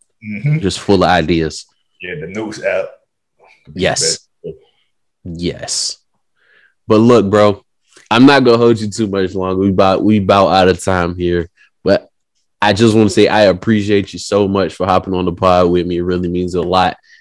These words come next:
Speaker 2: that you
Speaker 1: Yes.
Speaker 2: were able to take time out of your busy day to come, come chop it up with me. I really appreciate it, man.
Speaker 1: Yeah, I appreciate you.
Speaker 2: Yes, sir. So I'm gonna definitely get with you, and I'm gonna send you, I got a show coming up in September. So,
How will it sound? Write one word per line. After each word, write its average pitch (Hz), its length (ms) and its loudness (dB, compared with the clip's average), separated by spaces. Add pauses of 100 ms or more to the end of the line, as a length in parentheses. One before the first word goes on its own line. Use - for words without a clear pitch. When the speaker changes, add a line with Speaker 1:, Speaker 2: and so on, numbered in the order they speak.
(180)
Speaker 2:
that 90 160 -4
you - 60 -10
Speaker 1:
Yes. 98 60 0
Speaker 2:
were 95 80 2
able 90 180 -2
to 87 200 -2 (360)
take 120 220 2
time 117 360 2
out 110 100 4
of 104 80 4
your 95 140 2
busy 101 340 -2
day 101 200 0
to 92 80 -4
come, 98 460 -8
come 104 180 0
chop 101 300 0
it 101 80 2
up 92 140 4
with 90 180 -2
me. 85 260 -12
I 95 60 -8
really 98 340 -6
appreciate 87 460 -2
it, 76 80 -2
man. 85 200 -4 (500)
Speaker 1:
Yeah, 92 220 -8
I 110 40 -2
appreciate 131 540 -6
you. 151 340 -2 (840)
Speaker 2:
Yes, 90 220 -8
sir. 101 320 0
So 95 240 -2
I'm 110 100 0
gonna 107 120 0
definitely 113 300 0
get 104 200 -2
with 104 280 -4
you, 98 320 -4 (920)
and 92 360 0
I'm 104 60 -2
gonna 110 80 0
send 120 320 2
you, 104 380 -4 (460)
I 95 100 -2
got 98 180 0
a - 20 -6
show 98 220 -2
coming 98 240 -2
up 90 140 -2
in 92 60 -6
September. 87 580 -2
So, 90 500 0